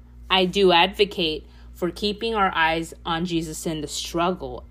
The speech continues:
Absolutely. Prayer, meditation, all of these things in worship are beneficial when our mind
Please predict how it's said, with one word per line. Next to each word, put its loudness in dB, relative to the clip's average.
Absolutely. 0
Prayer, 0
meditation, -2
all 2
of -4
these -6
things -4
in -12
worship -2
are -2
beneficial 0
when -6
our -4
mind -4